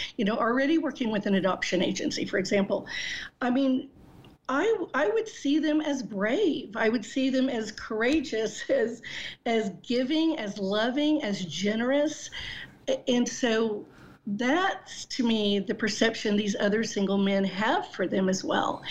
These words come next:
So it's, it's really one of admiration. I've never heard anyone talk about "Oh, they've got a kid, that's baggage," or whatever. Even, even my clients over the years of all age ranges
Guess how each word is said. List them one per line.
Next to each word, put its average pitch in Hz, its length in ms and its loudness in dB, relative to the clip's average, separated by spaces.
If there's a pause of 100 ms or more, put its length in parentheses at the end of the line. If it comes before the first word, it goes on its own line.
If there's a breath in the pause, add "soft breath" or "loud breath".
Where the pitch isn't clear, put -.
(260 loud breath)
So 247 200 0
it's, 233 180 -2
it's - 280 -2
really 415 260 2
one 403 140 0
of 349 100 0
admiration. 262 760 0
I've 240 180 -2
never 262 280 4
heard 233 280 -2
anyone 349 400 2
talk 262 280 -2
about 202 420 2 (640 loud breath)
"Oh, 277 180 4
they've 254 160 0
got 220 100 -4
a 208 40 -8
kid, 226 320 -2
that's 202 200 0
baggage," 208 460 0
or 196 80 0
whatever. 196 460 2
Even, 320 220 4 (180)
even 392 300 0
my 311 200 4
clients 269 640 0
over 240 220 0
the 226 120 0
years 214 440 2
of 214 100 -2
all 302 300 2
age 302 220 0
ranges - 500 -2